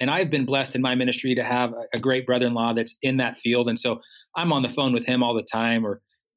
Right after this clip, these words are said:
or visiting and, and getting really great input on, like,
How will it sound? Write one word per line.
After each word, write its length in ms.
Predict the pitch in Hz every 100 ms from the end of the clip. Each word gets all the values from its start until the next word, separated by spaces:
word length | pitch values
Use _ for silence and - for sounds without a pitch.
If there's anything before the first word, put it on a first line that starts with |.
| -
or 80 | 110
visiting 400 | 127 123 123 117
and, 160 | 110 -
and 160 | 110
getting 300 | 139 131 113
really 260 | 120 139 117
great 260 | 127 117
input 360 | 123 123 120 110 - _ -
on, 200 | 110 104
like, 180 | 104 101